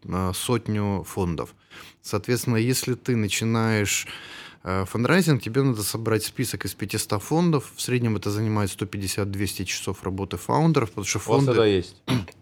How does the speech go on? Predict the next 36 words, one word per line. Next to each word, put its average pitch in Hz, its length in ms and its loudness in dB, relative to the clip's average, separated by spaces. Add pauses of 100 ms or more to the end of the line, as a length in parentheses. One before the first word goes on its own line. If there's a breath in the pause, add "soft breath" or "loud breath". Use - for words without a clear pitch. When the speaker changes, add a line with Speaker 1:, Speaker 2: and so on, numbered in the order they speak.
Speaker 1:
Э, - 180 -8 (520 loud breath)
у-, 101 120 -6
да, 123 220 2
мы 104 160 2
этот 110 180 0
сервис 104 320 0
делаем. 90 320 0
Но 110 140 4
обычно, 117 600 2 (460 loud breath)
э, 98 140 0
у 107 120 0
тебя, 120 280 2
чтобы 117 600 2 (140)
наня-, 117 300 4
это, - 360 -2
это 127 200 2
не, 127 200 6
не 123 200 2
рандомные 123 560 8
пятьсот 90 380 -6
фондов, 82 440 -4
это 90 160 -4
фонды, 135 380 2
которые 104 400 2
ты 104 120 2
отобрал, 104 520 2
которые 107 440 0
тебе 107 280 -2
близки, 104 440 -4
у 85 80 -6
которых 92 460 -4
вероятность 95 540 0
ответа 95 320 -2
будет 90 220 -4
достаточно 90 500 -4
большая. 90 380 -2